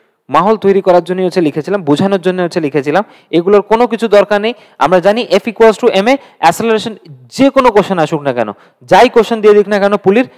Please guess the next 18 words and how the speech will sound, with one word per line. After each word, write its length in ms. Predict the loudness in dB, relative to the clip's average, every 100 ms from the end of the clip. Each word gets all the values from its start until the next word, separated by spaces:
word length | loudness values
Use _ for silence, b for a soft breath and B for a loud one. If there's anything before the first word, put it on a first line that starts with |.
| b b 0
এই, 160 | 0 0 -6 0
এইভাবেই 440 | 0 2 2 2 2
হচ্ছে 180 | 0 0 -2
হবে। 180 | -2 -4 -2
প্রত্যেকটা 440 | -2 0 -2 0 -2
question 260 | -2 -4 -8 -10
হচ্ছে 160 | -6 -4 -2
এইভাবেই 480 | -2 -2 -2 0 0 0
হবে। 160 | -2 -8 b b
আমি 100 | -8 0
দেখাবো 240 | 0 2 0 0
তোমাদেরকে 360 | -2 -2 -2 -2 2
হাই 140 | 2 2
level 180 | 0 0 0
question, 240 | -2 -6 b b -2
যেগুলো 220 | 0 2 0
তোমরা 180 | 0 4
I 20 | 2